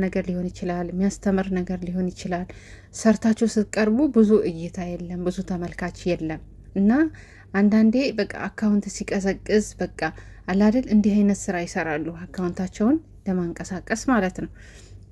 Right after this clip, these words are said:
እና ይስሩ፣ ስራ ነው ይስሩ። ግን እንደኔ ደግሞ እንደ ግል አስተያየቴ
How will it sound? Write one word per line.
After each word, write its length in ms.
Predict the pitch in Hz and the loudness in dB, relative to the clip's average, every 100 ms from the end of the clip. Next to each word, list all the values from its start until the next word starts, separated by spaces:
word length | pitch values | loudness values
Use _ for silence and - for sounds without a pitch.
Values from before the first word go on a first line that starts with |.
| - - - - - - - | -20 -20 -20 -20 -20 -20 -2
እና 240 | 202 214 254 330 - - - - - 214 | 6 6 6 2 -2 -16 -20 -20 -8 -2
ይስሩ፣ 400 | 226 285 - 302 240 - - | 0 0 -2 -2 -2 -4 -10
ስራ 220 | - 208 190 | 0 2 2
ነው 180 | 185 254 - - - - - - - - - | 0 -2 -6 -16 -20 -20 -20 -20 -20 -18 2
ይስሩ። 340 | 226 214 - 170 - - - 196 | 2 2 -2 -10 -12 -20 -6 -2
ግን 240 | 185 262 277 | 4 4 4
እንደኔ 360 | 202 196 202 196 185 | 2 2 4 2 0
ደግሞ 300 | 180 165 185 240 | -2 -4 -4 -2
እንደ 200 | 214 190 190 | -2 0 0
ግል 200 | 180 170 | -2 -4
አስተያየቴ 560 | - 175 - 175 170 - | -6 -8 -8 -8 -8 0